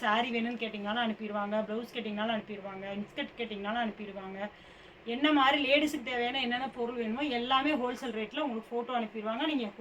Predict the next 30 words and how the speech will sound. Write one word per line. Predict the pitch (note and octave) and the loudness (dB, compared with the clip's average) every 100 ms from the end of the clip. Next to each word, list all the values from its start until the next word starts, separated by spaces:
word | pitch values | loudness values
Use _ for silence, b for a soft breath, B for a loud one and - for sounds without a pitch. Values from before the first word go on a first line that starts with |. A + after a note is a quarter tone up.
| G#3 | -6
ஃபோட்டோவை | A#3+ C4 C#4 C4 | -4 0 0 0
காமிச்சு | A#3 B3 C#4+ E4 | 0 0 -2 0
நீங்க | B3 A3+ G#3+ - B B - B3 | 0 2 0 0 B B -2 2
ஆர்டர் | C4+ B3 | 2 2
போடுறதுக்கு | B3 A#3+ C4+ | 0 0 -2
இன்னும் | B3 B3 B3+ | -2 -2 -4
ஈஸியா | - A#3+ G#3 | -2 0 0
இருக்கும். | G#3 C#4+ D#4+ B B B - C#4 | 2 0 0 B B B -12 0
இல்ல | D4 D#4 C4+ | 6 6 6
ரெகுலரா | C4 D4+ D4+ D#4 | 6 8 8 8
எங்களோட | C#4+ B3+ B3 A#3 | 8 6 6 6
அப்டேட் | A3 C#4 A#3+ | 6 2 4
வேணும் | A#3+ B3+ C4 | 4 4 2
அப்படின்னு | A3 B3+ A#3 | 2 2 2
நினைச்சீங்கன்னா, | A#3 B3+ G#3+ A#3 C4+ A#3 | 0 -2 0 2 2 -2
டிஸ்கிரிப்ஷன்ல | - D4 C#4 D#4 B3 C4 | -6 -10 -4 -2 0 0
எங்களோட | A#3 A#3 B3+ A3+ | 0 0 0 -2
குரூப் | D4 - | -4 -2
லிங்க் | C4+ D4 D#4 | 0 0 0
கொடுத்துருக்கோங்க. | A3+ G#3+ G3+ G#3 G3 G#3 B B B - | -6 -6 -8 -8 -6 -8 B B B -4
அந்த | C4+ A#3+ | 0 2
குரூப் | C4+ F4 D4+ | 2 2 2
லிங்க்ல | C#4+ C4+ C#4 A3+ | -2 0 2 4
ஜாயின் | G#3+ A3 | 2 2
பண்ணிக்கோங்க. | G#3+ G#3 A3 B3 G#4 - | 0 -2 0 4 2 2
அதுல | B3 C4 D#4 | -2 2 4
உங்களுக்கு | C#4+ B3+ D#4+ | 4 2 -2
ரெகுலரா | A#3+ B3 B3 D4 C#4 A#3 | 0 2 6 10 10 8
எங்கள்கிட்ட | A#3 B3+ C#4+ | 2 0 2
என்ன | B3+ | 2